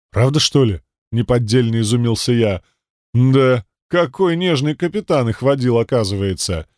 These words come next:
"Ледяной Дёнец-то? Нежный?" расхохотался офицер. "Ну, насмешил! Э, эту историю весь город до сих пор обсуждает!" "И, конечно, несчастный шкипер маленькой яхты в этом обсуждении —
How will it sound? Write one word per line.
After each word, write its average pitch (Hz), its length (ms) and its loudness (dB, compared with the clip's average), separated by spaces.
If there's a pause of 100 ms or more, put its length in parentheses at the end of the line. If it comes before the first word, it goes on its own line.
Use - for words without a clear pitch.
(400)
"Ледяной 127 800 2
Дёнец-то? 139 920 -2 (200)
Нежный?" 135 880 0 (160)
расхохотался 131 1000 -2
офицер. 113 560 -2 (400)
"Ну, 247 360 2
насмешил! 165 960 0 (380)
Э, 208 420 2 (320)
эту 202 420 0
историю 185 600 2
весь 151 300 0
город 170 400 0
до 165 120 0
сих - 320 -4
пор 269 220 0
обсуждает!" 131 760 -2 (320)
"И, 117 240 2
конечно, 185 760 0
несчастный 170 720 -2
шкипер 165 500 -4
маленькой 139 500 0
яхты 147 560 0
в 214 60 0
этом 208 240 -2
обсуждении — 185 840 0